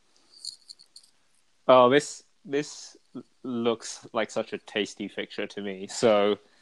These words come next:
Huddersfield, terrible right now. Just lost at home to Southampton three one, which is,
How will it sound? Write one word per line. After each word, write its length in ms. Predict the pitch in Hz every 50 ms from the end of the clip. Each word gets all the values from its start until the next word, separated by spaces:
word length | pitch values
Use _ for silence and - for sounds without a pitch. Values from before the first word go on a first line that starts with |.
| _ _ _ _ _ _
Huddersfield, 840 | - - 151 160 165 165 165 - 135 123 113 107 104 104 104 104 110 - _ _ _ _ _ _ _ -
terrible 680 | - - 139 135 131 113 104 107 98 98 98 98 - -
right 180 | 120 107 107 -
now. 420 | 107 101 98 95 95 98 101 104 _ _ _ - - - _
Just 180 | - 127 - -
lost 300 | 135 123 120 113 - -
at 80 | 110 104
home 460 | - - 113 110 104 101 98 104 101 _ _ _ -
to 100 | - 113
Southampton 600 | - - 104 101 - - 107 104 101 - 101 95
three 280 | - - - 107 104
one, 400 | 101 101 101 101 98 95 95 95 92 _ _ _ _ _ _ _ _ _ _ _ _ _ _ -
which 160 | 107 101 -
is, 340 | 113 101 101 - - - -